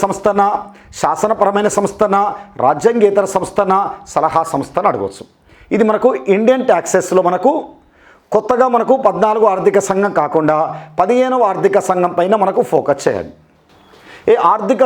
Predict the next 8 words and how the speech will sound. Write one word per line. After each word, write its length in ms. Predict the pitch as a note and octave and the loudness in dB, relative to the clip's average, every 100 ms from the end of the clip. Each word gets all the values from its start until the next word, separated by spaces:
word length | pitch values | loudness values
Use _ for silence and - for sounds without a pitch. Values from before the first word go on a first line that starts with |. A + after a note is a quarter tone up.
| - | 0
సంఘానికి 400 | A#3 A#3 A3+ A3+ G#3+ | 0 0 2 0 0
సంబంధించిన 520 | G3 G3+ G3 - F#3+ F#3 - - - | 0 0 0 0 0 -2 -4 -12 -2
చైర్మన్ల 440 | G#3+ A#3+ A#3+ A#3 A#3+ | 0 2 0 0 0
పేర్లు 220 | G3+ F#3+ F3+ | 0 0 2
కూడా 140 | G3+ | 0
అడిగే 160 | D3+ D3+ C#3+ | 2 0 0
ఛాన్స్ 220 | B2 - | -6 -8
ఉంది. 140 | D#2+ | -18